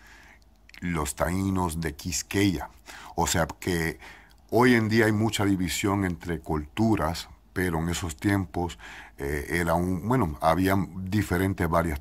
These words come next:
tribus, pero que, eh, sabe que habían, sabe, taínos en do-, donde quiera.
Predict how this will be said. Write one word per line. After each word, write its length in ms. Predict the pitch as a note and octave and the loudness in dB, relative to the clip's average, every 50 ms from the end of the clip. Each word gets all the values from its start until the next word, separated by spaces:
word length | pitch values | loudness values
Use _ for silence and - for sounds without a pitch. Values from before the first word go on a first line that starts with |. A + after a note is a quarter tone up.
| - - | -6 -4
tribus, 600 | - A2 A2 C3 B2+ G#2+ F2 F2+ F#2+ F#2+ - - - - - - - - - - - - | -2 0 2 2 2 2 2 0 -2 -4 -6 -10 -14 -18 -20 -18 -20 -20 -20 -20 -6 0
pero 560 | - G2 G2 F#2+ F#2+ F#2 E2+ F2 F2 E2+ D#2 | 2 4 6 6 6 4 4 2 0 0 -2
que, 680 | - - F2+ E2+ E2+ E2+ E2 D#2+ D#2+ D#2+ C#2 B1+ B1+ - - | -4 -2 -2 0 0 0 0 0 0 -2 -4 -6 -10 -16 -14
eh, 600 | - C2 E2+ F#2+ F#2+ G2 F#2+ F#2+ F#2 D#2 C2+ B1+ - - _ _ _ _ - - - _ - - | -10 -4 0 2 4 4 4 2 2 0 -4 -8 -16 -20 _ _ _ _ -20 -20 -20 _ -8 -2
sabe 260 | - - A#2+ G#2+ G2 | 2 4 6 6 6
que 80 | - F#2+ | 4 4
habían, 500 | D#2+ E2+ F2+ F#2 G2 G2+ G2+ G2+ G2+ A2 | 4 4 4 4 4 4 2 2 0 0
sabe, 320 | A2 - C3 A2+ F#2+ F2+ E2+ C#2+ - | 2 4 4 4 4 2 -2 -4 -4
taínos 400 | - E2+ E2+ F#2 G2+ G2+ G2 F2 | -2 0 0 0 0 0 0 0
en 100 | G2 F2 | 0 0
do-, 140 | E2 E2 D#2 | -2 -2 -4
donde 340 | F2 E2+ E2 E2+ E2 D#2+ D2 | -4 -4 -4 -2 -2 -2 -4
quiera. 360 | C#2+ - - A#2 A#2 G#2+ - | -6 -6 -4 -4 -4 -4 -4